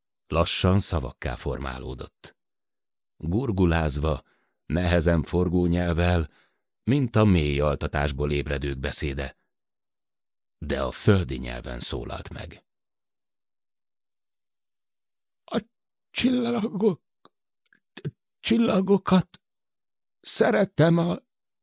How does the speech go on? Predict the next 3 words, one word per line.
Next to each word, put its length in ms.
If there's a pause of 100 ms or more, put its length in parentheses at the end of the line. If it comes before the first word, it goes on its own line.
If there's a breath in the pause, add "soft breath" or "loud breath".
(380)
csillagokat, 920 (920)
navigátornak 1120
lenni, 640